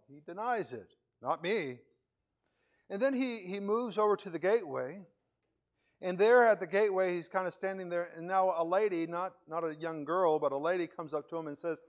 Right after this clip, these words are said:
"Hey, uh, you were with Jesus of Nazareth." He says, "No." A-, and he, he, he swears. Now,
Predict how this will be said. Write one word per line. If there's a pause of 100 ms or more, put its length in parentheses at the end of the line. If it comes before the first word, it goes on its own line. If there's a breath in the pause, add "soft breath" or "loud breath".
(320 soft breath)
"Hey,
uh, (640 soft breath)
you
were
with
Jesus
of
Nazareth." (840)
He (200)
says,
"No." (480 soft breath)
A-,
and
he, (760)
he,
he
swears. (960)
Now,